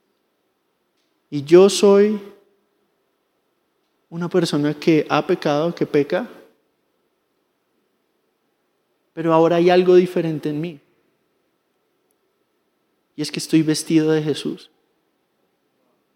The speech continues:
Y eso nunca cambia. Y ese es mi atuendo.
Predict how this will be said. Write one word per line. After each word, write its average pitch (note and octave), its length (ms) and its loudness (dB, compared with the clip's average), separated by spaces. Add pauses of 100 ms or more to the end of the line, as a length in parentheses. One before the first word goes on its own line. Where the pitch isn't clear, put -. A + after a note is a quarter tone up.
(380)
Y D3+ 60 -8
eso D#3+ 160 -6
nunca D#3+ 360 -2
cambia. C#3+ 460 -6 (1040)
Y D#3 120 0
ese D#3 140 -2
es D3 80 -4
mi D#3+ 240 -2
atuendo. D3 560 -8